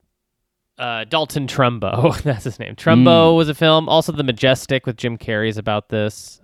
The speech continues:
Speaker 1: Um, and The Aviator as well is a little bit about this, or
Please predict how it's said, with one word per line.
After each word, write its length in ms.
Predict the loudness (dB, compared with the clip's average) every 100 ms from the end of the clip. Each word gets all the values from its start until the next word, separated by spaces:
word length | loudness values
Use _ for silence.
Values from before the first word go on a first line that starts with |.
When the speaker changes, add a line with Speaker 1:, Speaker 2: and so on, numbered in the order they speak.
| -10
Speaker 1:
Um, 540 | -8 -6 -6 -10 -16 _ -20 _ _ -20 _ _ _ _ _ _ _ _ _ -20 -20 _ _ _ -6
and 840 | -2 0 0 0 -2 -4 -6 -12 -14 -18 -18 -20 -20 _
The 120 | -2
Aviator 720 | 0 2 2 4 4 2 2
as 160 | 0 0
well 580 | 2 4 4 2 2 0
is 180 | -4 -8
a 60 |
little 200 | -6 -4
bit 140 | -2 0
about 320 | 0 -2 -2
this, 540 | -4 -2 -4 -6 -10 -10
or 160 | -10